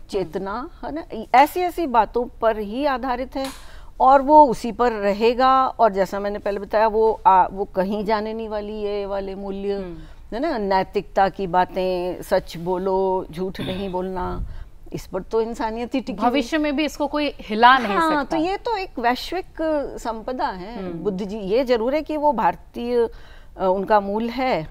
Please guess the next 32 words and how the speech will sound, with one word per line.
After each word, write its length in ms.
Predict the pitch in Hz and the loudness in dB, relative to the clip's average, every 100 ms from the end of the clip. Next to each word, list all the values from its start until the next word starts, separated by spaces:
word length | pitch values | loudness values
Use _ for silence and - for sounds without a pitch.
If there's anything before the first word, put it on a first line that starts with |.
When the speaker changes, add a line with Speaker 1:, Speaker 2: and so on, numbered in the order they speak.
| - - | -8 2
Speaker 1:
और 200 | 190 190 | 2 4
वो 200 | 180 185 | 0 -2
पूरे 280 | 185 185 175 | -2 -2 0
विश्व 320 | 175 - 214 | -2 -4 -6
के 140 | 269 | 0
हो 160 | 262 247 | 2 2
गए 80 | 247 | -2
हैं, 260 | 247 240 | -8 -10
तो 120 | 220 | -6
इससे 240 | 277 277 339 | -6 -4 -6
अच्छी 340 | 311 - 311 | -8 -6 -6
और 260 | 285 254 254 | -4 -4 -4
हमारे 280 | 254 233 226 | -4 -6 -4
लिए 140 | 226 | -6
क्या 180 | 202 214 | -2 -2
बात 280 | 180 165 175 | -2 -4 -8
होगी 240 | 151 160 - - - - | -8 -10 -14 -20 -20 -10
कि, 260 | - 214 196 | -6 -4 -2
अ, 140 | - | 0
वो 240 | 190 175 180 | 2 2 -2
हमारे, 540 | 190 185 175 190 185 | -2 0 0 0 -2
वो 200 | 175 180 | -2 -4
सूचक 420 | - 165 - 214 214 | -4 -10 -6 -6 -4
हैं, 80 | 214 | 0
हमारे 220 | 196 175 | 0 -2
प्रतिनिधि 640 | - 180 208 214 202 277 | -2 -2 0 -2 0 0
हैं 260 | 285 294 190 - - - - | 2 0 -4 -12 -18 -12 10
और 340 | 269 294 277 | 12 12 10
उन्होंने 480 | 294 285 277 262 254 | 6 6 2 2 0
हमको, 580 | 247 226 220 208 196 170 208 | -2 2 4 4 2 0 -6
हम 180 | 202 202 | -6 -2
भारतीयता 600 | 208 202 - 277 285 285 | 2 2 2 -2 4 4